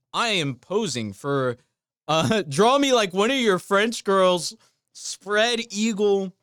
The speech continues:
ass pose," with his sword just out there, and it's just, like, shooting, and he's, like, moving his hips back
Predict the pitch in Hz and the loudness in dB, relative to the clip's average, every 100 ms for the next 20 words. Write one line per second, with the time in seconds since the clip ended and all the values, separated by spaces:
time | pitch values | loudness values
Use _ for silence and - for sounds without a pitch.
0 | _ _ 175 190 180 160 - - _ _ | _ _ -2 0 0 -2 -6 -10 _ _
1 | - 196 190 160 131 117 117 - - _ | -2 2 4 4 2 -2 -6 -10 -14 _
2 | _ _ - 190 185 202 180 - - 214 | _ _ -4 -2 2 0 0 -4 0 2
3 | 214 165 151 139 - 151 185 185 156 139 | 2 2 -4 -10 -6 -4 -4 -6 -4 0
4 | 131 131 143 - 160 - 156 139 131 - | 0 -2 -4 -8 -8 -4 -2 -2 -4 -8
5 | - 196 214 262 254 208 170 180 190 170 | -6 -2 0 0 -2 -2 -2 0 -2 -2
6 | 180 156 143 180 196 185 170 - 175 - | -2 -2 -6 -8 -4 -4 -2 -2 -4 -4
7 | 160 185 226 - | -2 -2 -2 -6